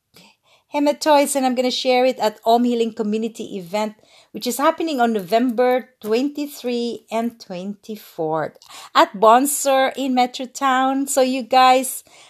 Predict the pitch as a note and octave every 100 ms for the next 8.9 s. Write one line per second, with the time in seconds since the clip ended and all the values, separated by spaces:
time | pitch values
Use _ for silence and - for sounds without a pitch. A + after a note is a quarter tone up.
0 | _ C4+ C4 C4+ B3+ C#4 C4+ A#3+ A3+ A3+
1 | B3 A#3+ B3+ A#3+ A3 G#3+ A3 A3 A#3+ B3+
2 | A3+ - - C4 B3+ B3 A#3+ A#3 A3+ -
3 | - B3+ A#3+ - A#3 A3 A3 A3 - -
4 | _ _ _ - A3 G#3+ A3 C4 B3 A#3+
5 | G#3+ A3+ A3 A3 A3 A3 - G#3 G3+ G#3+
6 | A3 - D#4+ - A4 - D4+ F#4+ F#4+ F4
7 | C4 C#4+ D#4 D#4+ D#4 - C4+ C4+ C4+ C4+
8 | B3+ B3+ A#3+ A3+ A3+ A3+ A#3 G3+